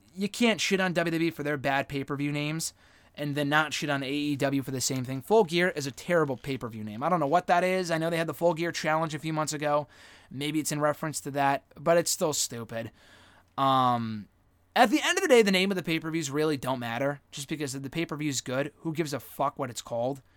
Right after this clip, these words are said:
Like, Great Balls of Fire, I thought was a very good show, and the pay-per-view name sucked. It was based off an old song from, like, the fifties or sixties or whatever.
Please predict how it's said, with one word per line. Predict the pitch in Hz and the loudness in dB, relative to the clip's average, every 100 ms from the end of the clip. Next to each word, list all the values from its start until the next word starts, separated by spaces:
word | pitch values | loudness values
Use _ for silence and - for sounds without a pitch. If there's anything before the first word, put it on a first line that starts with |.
| _ - | _ -6
Like, | 156 | -2
Great | 147 202 | 0 4
Balls | 208 202 160 | 6 6 4
of | - | 0
Fire, | 147 160 143 | 4 4 6
I | 151 | 6
thought | 208 156 | 6 2
was | 143 | 0
a | 113 | -4
very | 110 117 | -8 -6
good | 131 139 | -6 -2
show, | 175 202 151 | 4 4 4
and | |
the | 113 | 0
pay-per-view | 143 170 135 120 139 147 | -6 -4 -6 -4 -6 -8
name | 123 113 127 | -12 -10 0
sucked. | - 254 - - _ - - _ | 8 10 8 -2 _ -20 -20 _
It | - | -10
was | 143 | -6
based | 147 160 165 | -2 -2 2
off | 160 | 2
an | 156 | 2
old | 160 170 - | 0 0 0
song | 165 175 | 4 4
from, | 175 180 | 2 -4
like, | 180 | -4
the | - | -4
fifties | 214 208 135 117 | -6 -6 -8 -8
or | 127 | -6
sixties | - 196 - 139 123 | -6 -6 -6 -8 -8
or | 113 | -10
whatever. | 113 107 104 101 | -8 -10 -10 -16